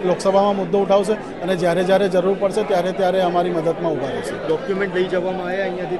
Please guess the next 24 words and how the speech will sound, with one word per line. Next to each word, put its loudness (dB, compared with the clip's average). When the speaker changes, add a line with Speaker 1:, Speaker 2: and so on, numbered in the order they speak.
Speaker 1:
હા, 8
ડોક્યુમેન્ટ 4
આપ્યા 0
છે -6
અમે. -6
Speaker 2:
તમામ -2
ડોક્યુમેન્ટ -4
એમને? -4
Speaker 1:
તમામ 6
અમારી 8
એફ 6
આઈ 10
આરની 6
કોપી 4
પણ 4
આપી 2
છે. 2
અમારા 4
કલ્પેશભાઈના 0
નામની 0
એફ 0
આઈ 2
આર 2
અમે -2